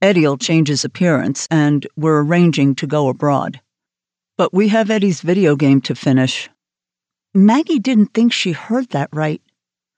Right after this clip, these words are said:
Her head cocked. "Video game? Tell me you didn't just say video game." "The women we film are being inserted into the game as full motion video.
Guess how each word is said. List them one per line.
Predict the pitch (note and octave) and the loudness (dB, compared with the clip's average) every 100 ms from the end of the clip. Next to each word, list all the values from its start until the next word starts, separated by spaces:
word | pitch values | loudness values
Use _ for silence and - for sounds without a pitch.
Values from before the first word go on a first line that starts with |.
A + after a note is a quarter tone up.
| _ _ - | _ _ -4
Her | A3+ | -2
head | C4 D4+ - | -2 -4 -6
cocked. | - D#3+ D#3+ - - _ _ _ _ _ _ - | -4 -4 -4 -12 -20 _ _ _ _ _ _ -8
"Video | E3+ F#3+ A#3 A#3+ A#3+ | 0 2 4 2 0
game? | C4 C#4 C#4 - _ _ _ _ _ _ _ _ _ _ - | 2 4 4 0 _ _ _ _ _ _ _ _ _ _ -14
Tell | - D4+ | -2 2
me | C4+ | 4
you | G3+ F#3+ | 4 2
didn't | F3 D#3+ D3 | 2 0 0
just | E3 D#3+ | -4 -4
say | - F#3 E3+ | -2 -2 -2
video | C#3+ E3 E3+ F#3 G3+ | -2 -2 0 0 0
game." | - A3+ A#3+ A#3+ - _ _ _ _ _ _ _ _ _ | 0 4 4 2 -4 _ _ _ _ _ _ _ _ _
"The | D#3 D3+ | -4 0
women | C#3 E3 F#3+ F3+ | 2 2 2 2
we | C#3+ | 0
film | - - C#3 D#3 F#3 - - | -4 -2 0 0 -2 -4 -4
are | C#3+ | -2
being | E3+ D#3+ - | 0 0 0
inserted | D3+ - G3+ F#3 F3 | -2 -2 -4 -2 -2
into | D#3 D#3 D#3 | -2 -2 -4
the | C#3+ | -6
game | B2+ D#3+ E3+ B2+ | -2 0 2 2
as | B2+ - | 0 -4
full | - D3+ | -2 0
motion | D3+ D3+ - C#3 | 2 0 0 0
video. | B2 D#3 E3 B2+ C3 | 0 0 0 -2 -4